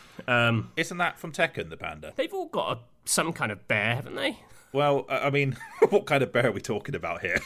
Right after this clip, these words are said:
Speaker 2: <laughs> Like, it's just like, it's just men and women in Dead or Alive, isn't it? I don't think there's, like, an animal
Speaker 1: Oh, that's
Speaker 2: in
Speaker 1: not a
Speaker 2: element. I don't think
Speaker 1: Okay,
Speaker 2: it's, like,
Speaker 1: yeah,
Speaker 2: it's
Speaker 1: that
Speaker 2: not
Speaker 1: actually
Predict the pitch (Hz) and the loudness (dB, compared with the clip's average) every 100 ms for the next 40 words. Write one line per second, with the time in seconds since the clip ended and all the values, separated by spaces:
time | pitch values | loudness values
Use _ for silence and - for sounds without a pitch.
0 | - - 247 247 - - 233 196 - 330 | -2 8 8 8 2 -2 0 0 2 0
1 | - 165 - 156 147 190 135 123 113 117 | 2 2 2 -2 -2 -4 0 0 0 0
2 | 117 85 80 76 76 76 80 87 104 120 | -2 -2 -6 -6 -6 -6 -8 -6 -6 -4
3 | 104 90 90 - 87 85 76 147 147 127 | -6 -6 -8 -8 -6 -8 -8 -4 -2 -2
4 | 123 131 165 110 117 117 - _ _ - | -2 -4 -4 -2 -2 -4 -12 _ _ -20
5 | - _ _ - - 113 120 113 98 131 | -20 _ _ -14 -2 0 0 0 0 2
6 | 127 139 165 117 | 6 10 10 8